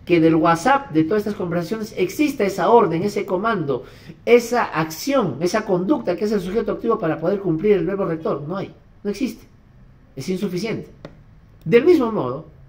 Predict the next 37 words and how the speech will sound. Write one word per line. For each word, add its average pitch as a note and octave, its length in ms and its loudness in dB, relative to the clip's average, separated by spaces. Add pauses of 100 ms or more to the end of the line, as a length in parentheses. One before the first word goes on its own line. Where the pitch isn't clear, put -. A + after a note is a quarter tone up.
(640)
se - 180 -6
tiene B3 440 -4 (420)
la D#3 180 4
copia A#3 220 4
certificada G#3 580 0
de F#3+ 120 2
los D#3+ 120 0
C F3+ 140 -2
Ds, A#3 340 -4 (480)
de D3+ 160 2
la D#3+ 100 6
visualización D#3+ 600 0
de G#3 80 0
imágenes, F#3+ 480 -4
entre D#3+ 200 -2
otros, C4 300 2
también C#3 280 -4
resulta E3 280 -4
insuficiente. D#3+ 540 -4
¿Por D#3 180 -6
qué? - 220 -4 (320)
Porque D#3+ 240 4
en D3+ 100 0
este G#3 220 -4
caso, D3 400 -4 (680)
mi F3 80 4
patrocinado F3 800 0 (100)
estuvo D#4+ 540 2
por F3+ 100 -2
las E3 160 -2
intersecciones D#3 720 -4
de E3 60 -4
las C3+ 160 -6
calles G3+ 260 0
señaladas D#3 580 0
y C#3+ 60 -4
efectivamente F#3 760 -2